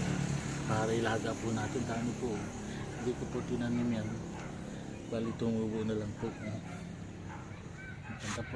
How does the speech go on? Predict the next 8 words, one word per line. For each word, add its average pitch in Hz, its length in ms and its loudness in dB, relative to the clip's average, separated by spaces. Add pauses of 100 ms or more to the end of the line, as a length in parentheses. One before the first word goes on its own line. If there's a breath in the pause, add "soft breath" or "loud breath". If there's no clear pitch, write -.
ano. 143 100 0 (680)
Ang 117 160 0
cute. 107 280 0 (1080)
Yun, 113 220 8
mahanap 98 400 8
pa 98 100 8
tayo 95 240 8
dito 90 320 -2